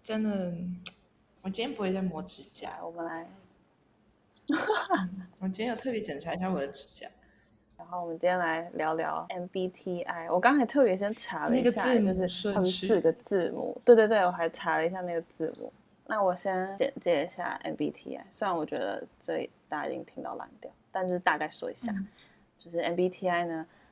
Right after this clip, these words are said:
Speaker 2: 它就是某个科学家，他应该是科学家吧，<laughs> 反正他就是有十六种人格，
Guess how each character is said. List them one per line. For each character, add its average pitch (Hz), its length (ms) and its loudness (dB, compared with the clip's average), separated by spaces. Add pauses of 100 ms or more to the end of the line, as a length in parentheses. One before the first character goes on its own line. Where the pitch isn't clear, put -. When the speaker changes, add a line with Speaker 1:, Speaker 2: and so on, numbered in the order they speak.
(120)
Speaker 2:
它 185 60 -14
就 180 120 -4
是 180 380 -2 (220)
某 165 160 -4
个 165 80 0
科 196 200 -6
学 180 240 -6
家， 175 320 -10
他 202 60 -16
应 214 80 -18
该 220 60 -8
是 247 80 0
科 262 180 10
学 214 240 10
家 220 280 -2
吧， 185 360 -6 (180)
<laughs> - 280 -12
反 220 100 8
正 233 80 4
他 247 100 4
就 233 240 8
是 226 240 2 (200)
有 175 180 4
十 - 260 -4
六 202 280 6
种 - 280 -6 (280)
人 180 400 -2 (260)
格， 165 400 2